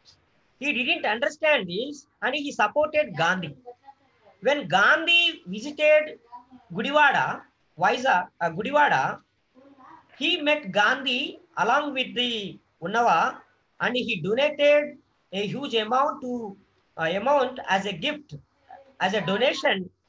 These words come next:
to Gandhi. So he was in a blind, uh, I mean, he, he was in a blind faith, actually.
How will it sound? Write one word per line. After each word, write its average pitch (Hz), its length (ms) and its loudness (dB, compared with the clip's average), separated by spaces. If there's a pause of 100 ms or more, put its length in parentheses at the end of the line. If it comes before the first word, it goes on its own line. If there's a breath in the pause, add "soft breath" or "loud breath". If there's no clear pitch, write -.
(300)
to 214 120 -4
Gandhi. 156 400 -2 (1600)
So 294 100 4
he 302 180 2
was 302 320 2
in 311 160 -6
a 294 320 2 (120)
blind, 294 600 0
uh, 262 500 4
I 208 100 -2
mean, 233 280 -8 (280)
he, 220 160 -6
he 233 160 -10
was 262 200 -2
in 269 120 -4
a 254 80 0
blind 233 520 -2
faith, 285 300 2
actually. 170 540 -6